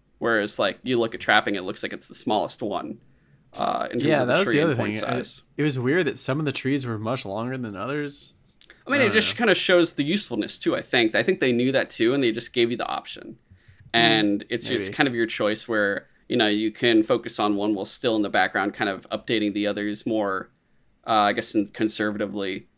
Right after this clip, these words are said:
Speaker 1: but still updating them so you are getting those boosts you want. Um, you're more focused, like, "Oh, let me just get that second tier big attack for archery,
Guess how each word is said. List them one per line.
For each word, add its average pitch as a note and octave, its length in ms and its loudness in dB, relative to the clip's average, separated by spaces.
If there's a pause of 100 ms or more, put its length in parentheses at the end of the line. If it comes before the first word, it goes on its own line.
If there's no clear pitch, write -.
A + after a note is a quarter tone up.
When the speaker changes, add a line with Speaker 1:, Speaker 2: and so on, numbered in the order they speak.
(160)
Speaker 1:
but A#2+ 120 -6
still - 220 -4
updating G#2 480 0
them G2 140 -4
so - 180 -4
you G#2 160 2
are G#2+ 120 2
getting G#2+ 280 0
those G2 400 -6 (380)
boosts A#2 420 0
you A2 100 -2
want. G#2 500 -2 (560)
Um, G2+ 420 2
you're G#2+ 100 0
more A#2 160 2
focused, A2+ 380 -4
like, G#2 180 0
"Oh, B2+ 100 4
let B2 100 4
me D3 40 6
just D3+ 200 -2
get D3+ 120 2
that A#2 160 0
second E3 440 -2
tier A#2+ 560 -2 (200)
big C3 200 4
attack B2 440 2
for A2 240 -4
archery, G#2+ 640 -4